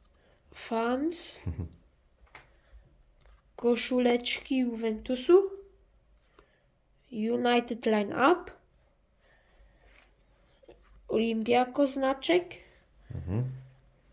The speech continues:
Speaker 1: Paryż, z Paryża koszulki. Titan City. Magic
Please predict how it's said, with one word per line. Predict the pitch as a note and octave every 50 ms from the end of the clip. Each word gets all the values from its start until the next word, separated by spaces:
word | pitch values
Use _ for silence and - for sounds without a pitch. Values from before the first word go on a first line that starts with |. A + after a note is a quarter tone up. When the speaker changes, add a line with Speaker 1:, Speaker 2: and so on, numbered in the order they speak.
| _ - - _ _ _ _ _ _ _ _ _ _ _
Speaker 1:
Paryż, | - A#3 A#3 B3 B3+ C4+ C#4 C#4 C#4+ C#4 C4+ - - - - - - - - - - - A3
z | G#3+ - -
Paryża | - - A#3+ A#3+ A#3+ C4 D4 D4+ C#4+ C4+ A#3+ G#3 -
koszulki. | - - - - - - C#4+ D4 D4+ D4+ D4+ D#4+ E4 E4 D#4+ D#4+ - - - _ _ _ _ _ _ - - - - - - - - _ - _ _ _ _ _
Titan | - C4 C4+ B3+ C4 B3+ A#3+ A3+ A3 G#3 G#3 G#3 G3
City. | - - - - C#4+ C#4+ D4 - D#4+ D#4 D#4+ E4 - - - - - _ _ - - - _ _ _ _ _ _ _ _ _ - - _ _ _ _ _ _ -
Magic | A3+ A3+ B3 A#3+ B3 D4 C#4